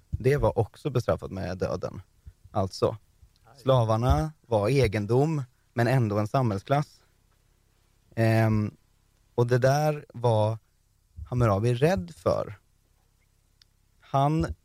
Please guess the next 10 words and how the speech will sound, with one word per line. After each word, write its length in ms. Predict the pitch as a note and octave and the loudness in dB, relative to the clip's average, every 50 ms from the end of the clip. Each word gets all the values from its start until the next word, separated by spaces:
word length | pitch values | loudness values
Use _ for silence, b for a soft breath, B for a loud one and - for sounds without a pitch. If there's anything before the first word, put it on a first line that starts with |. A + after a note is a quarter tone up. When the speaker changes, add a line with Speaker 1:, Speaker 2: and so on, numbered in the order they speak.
| - - - _ _ _ - - - _ _ _ _ - - _ _ _ _ _ _ _ _ - | -20 -20 -20 _ _ _ -20 -20 -20 _ _ _ _ -20 -20 _ _ _ _ _ _ _ _ -20
Speaker 1:
var 420 | - B2+ - C3+ B2+ A#2+ A#2 A2+ | -8 -2 0 2 2 2 2 0
självfallet 680 | - - D3 C3+ A#2+ - - A#2 G#2+ A2 A2 A2+ A#2+ - _ - - _ _ _ _ _ _ _ | 0 0 0 0 -2 -2 0 0 0 2 0 -2 -2 -6 _ -20 -20 _ _ _ _ _ _ _
medveten 1000 | _ A#2+ B2+ C#3+ C3+ A#2+ G#2+ A2 G#2 G#2+ G2 G2 G2 - _ - C#3+ D3 D#3 D#3 - - | _ 0 0 2 2 2 0 0 -2 -2 -2 -2 -2 -2 _ -2 -2 -2 -2 -6 -4 0
om 200 | A#2 A#2+ A2 A2+ | 0 2 2 2
den 80 | A2 | 0
här 60 | A2 | 0
spänningen, 760 | G#2 - - - C3 A#2+ A2 G2+ G2+ G#2+ A2+ B2+ D3 F3 F3 - _ _ _ _ _ _ _ _ _ _ _ | -2 -4 -2 0 2 2 2 2 0 0 0 2 0 0 -2 -4 _ _ _ _ _ _ _ _ _ _ _
och 200 | - A#2 A2 - | -2 -2 0 2
han 140 | B2+ B2 A#2 | 2 2 2
fick, 540 | - - - D#3 E3 - _ - - _ | 0 0 0 0 0 -2 _ -20 -20 _